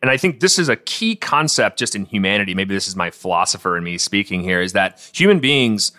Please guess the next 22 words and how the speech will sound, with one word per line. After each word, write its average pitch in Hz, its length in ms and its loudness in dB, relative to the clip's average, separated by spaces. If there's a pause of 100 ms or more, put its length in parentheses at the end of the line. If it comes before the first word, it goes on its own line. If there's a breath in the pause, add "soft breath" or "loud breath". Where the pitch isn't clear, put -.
(480 soft breath)
desire 117 1120 4
understanding 98 800 -2
why 90 240 2
things 92 300 -4
are 90 140 2
the 87 60 -8
way 85 120 -2
they 78 120 -6
are. - 220 -10 (160)
And 113 160 2
you 143 140 4
see 190 400 2
this 151 320 4
all 131 180 6
the 131 120 2
time 113 280 0
in 107 60 -4
crypto, 120 400 4
let 107 160 2
alone 104 200 4
other 123 160 0
things. 107 340 0